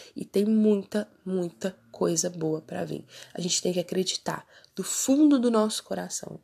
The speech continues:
que as coisas boas vão chegar, tá? Porque a gente merece <laughs> e porque a gente luta por isso também. Mas é isso, gente. Esse era o papo de hoje. Eu espero que vocês aí do lado daí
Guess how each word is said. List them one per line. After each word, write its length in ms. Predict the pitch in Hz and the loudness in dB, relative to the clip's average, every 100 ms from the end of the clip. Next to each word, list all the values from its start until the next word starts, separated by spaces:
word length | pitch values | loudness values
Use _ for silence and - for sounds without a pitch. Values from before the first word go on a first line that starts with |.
| _ | _
que 200 | - - - | -16 -16 -16
as 160 | - 160 | -12 -8
coisas 300 | - 165 165 | -4 -2 -2
boas 260 | 165 170 165 | -2 -4 -4
vão 340 | 143 151 151 | -2 -2 -2
chegar, 400 | - 208 180 - _ _ - - _ | -4 -4 -4 -8 _ _ -20 -20 _
tá? 180 | - 151 | -12 -12
Porque 220 | - - | -8 -4
a 40 | 151 | -2
gente 300 | 156 - 165 | 0 0 2
merece 880 | 170 175 190 165 165 - - - - - 269 - 214 | 4 6 6 6 2 2 0 -2 -6 2 4 4 0
<laughs> 540 | - - - - - - | -2 -12 -14 -16 -10 -8
e 80 | |
porque 240 | 226 294 294 | -2 0 4
a 40 | |
gente 240 | 262 254 262 | 4 2 0
luta 320 | 240 277 226 | 0 0 -2
por 220 | - 165 | -2 -4
isso 240 | 156 - | -2 -6
também. 280 | - 85 - - _ _ _ _ _ _ _ _ - | -4 -4 -6 -12 _ _ _ _ _ _ _ _ -6
Mas 240 | 180 170 | -2 0
é 100 | 180 | 4
isso, 280 | 208 165 - | 2 2 -2
gente. 400 | 156 156 143 - - - - - | -2 -2 -4 -6 -10 -20 -20 -2
Esse 520 | 165 165 170 175 - | 4 6 6 4 2
era 120 | 175 170 | 2 2
o 20 | |
papo 340 | 165 160 - | 2 -4 -4
de 180 | 156 151 | -6 -4
hoje. 680 | 143 143 156 170 160 175 185 - - - | -2 -2 0 0 -2 -4 -8 -14 -20 -6
Eu 120 | 160 | 0
espero 360 | 165 - 165 165 | 0 0 0 0
que 140 | - | -2
vocês 400 | 165 160 170 165 | -2 0 0 0
aí 120 | 160 | -2
do 100 | 160 | -2
lado 240 | 165 151 156 | -2 -2 -2
daí 240 | 156 151 | -2 -4